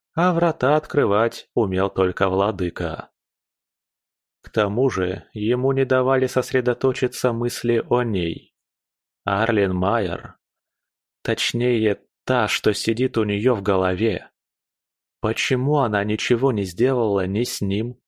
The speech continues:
ни с Владом? Каковы её настоящие планы? Что за проблемы могут возникнуть у почти всемогущей сущности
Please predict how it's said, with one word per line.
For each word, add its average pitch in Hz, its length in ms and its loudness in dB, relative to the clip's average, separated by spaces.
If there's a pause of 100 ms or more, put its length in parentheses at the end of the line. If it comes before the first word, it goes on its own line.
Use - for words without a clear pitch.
(120)
ни 95 180 -2
с - 140 -6
Владом? 101 600 -2 (640)
Каковы 113 580 0
её 95 360 0
настоящие 104 800 -2
планы? 110 540 -2 (520)
Что - 340 0
за 110 160 0
проблемы 113 600 0
могут 113 340 0
возникнуть 101 800 -2 (180)
у 123 100 0
почти - 440 -2
всемогущей 110 800 -2
сущности - 800 -2